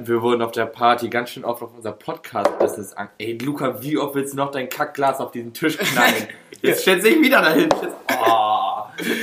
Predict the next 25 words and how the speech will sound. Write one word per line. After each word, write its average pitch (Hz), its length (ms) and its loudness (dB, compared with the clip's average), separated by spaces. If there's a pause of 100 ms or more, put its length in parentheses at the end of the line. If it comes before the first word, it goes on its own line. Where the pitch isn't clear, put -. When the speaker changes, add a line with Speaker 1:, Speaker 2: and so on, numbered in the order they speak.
(160)
Speaker 2:
Ja, 151 80 4
jetzt 180 280 4
ist - 60 -12
leer. 151 320 0 (200)
So. 123 200 -4 (880)
Speaker 1:
Auf 120 120 0
jeden 143 240 4
Fall, 139 400 4
ähm, 120 240 -2 (560)
da 123 140 4
wurden 143 200 6
wir 139 120 4
öfters 123 320 -4
auf 131 100 -4
das 127 180 -4
Podcast-Business 107 760 0
angesprochen. 110 460 0
Wurde 143 160 6
ich 139 60 -6
diese 123 260 2
Woche - 260 0
irgendwie 117 320 -2 (240)
echt - 300 -2
oft. - 480 -2 (880)
Also, 107 420 2